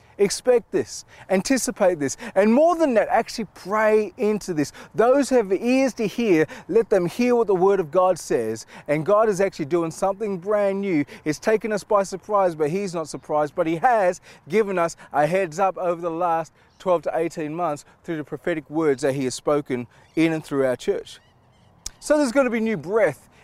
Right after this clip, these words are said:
in our church, and we're gonna spend a bit of time later just talking about this, this new breath, and that's really, really exciting. As we go on in the next couple of months, you're gonna start to see a shifting and a changing in the way we do things, and there will be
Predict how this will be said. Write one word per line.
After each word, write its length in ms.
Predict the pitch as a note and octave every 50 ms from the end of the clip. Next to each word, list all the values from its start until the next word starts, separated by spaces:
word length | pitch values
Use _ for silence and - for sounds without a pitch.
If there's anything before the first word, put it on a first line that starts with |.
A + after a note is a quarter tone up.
| - -
in 120 | F#3+ F3+ G3+
our 160 | G3 F3+ E3+
church, 340 | D3+ - - G#3+ F#3 - -
and 60 | G#3
we're 80 | A#3
gonna 160 | A3+ A#3+ A3 G3+
spend 240 | - - A3 G#3 G3
a 60 | F#3+
bit 160 | E3 F3+ G3+
of 80 | G3 F3+
time 280 | - - G3+ F#3 F3 E3
later 260 | F3+ G3 G3+ F#3+ E3+
just 220 | D3+ D#3 E3 - _ - - _ -
talking 400 | - - A3 A3+ F#3+ - A3 F#3+
about 280 | D#3+ C#3 D3 C#3+ C#3+
this, 200 | C#3+ D3+ D3 - _ _ _ _
this 200 | - D#3 D3+ -
new 180 | F#3+ F3+ E3 D3
breath, 300 | C3+ E3+ F3+ D#3+ D#3 -
and 80 | E3+
that's 180 | F3 D#3+ - -
really, 360 | D#3+ D#3 D#3 D#3 D#3 D3 C3+ - _ - - _ -
really 280 | C#3+ E3+ E3 D#3+ D#3
exciting. 540 | C#3+ - - - G3 E3 E3 D#3+ C3 A2 G2+ - _ _ - G3+ G#3 -
As 220 | F3+ G3 G#3+ F3
we 80 | G#3 G#3+
go 400 | D#3+ G#3 G3+ G3+ G3+ G3 F#3 G3
on 220 | G#3+ B3+ C#4+ D4
in 180 | C4+ A3 G3 F3+
the 80 | F3
next 240 | F3 F3+ F#3+ F3 -
couple 240 | - G3+ F3+ - G3
of 80 | F3 E3+
months, 220 | F#3+ G3 F#3 -
you're 80 | G#3+ F3
gonna 160 | G#3 G3 F#3+
start 280 | - - - G3+ G3 -
to 80 | - E3
see 400 | - - - C4 B3+ A#3 A3 - - - - -
a 80 | C#3+
shifting 460 | C#3 - - A#3 G#3+ - - A3+ G3+ G3+
and 80 | F#3
a 80 | F3 F3
changing 400 | - - G3+ F#3+ G3+ G#3+ G3 G3
in 80 | G3
the 60 | F#3+ F3+
way 180 | E3+ F#3 F3+
we 140 | F3 D3+ C#3+
do 240 | B2+ - B3 C4 B3+
things, 260 | - - F#3 E3+ D3+
and 160 | E3+ D#3+ D#3+
there 100 | E3+ F3+
will 120 | F3+ F3 E3+
be 260 | C#3 D#3 D3 D3+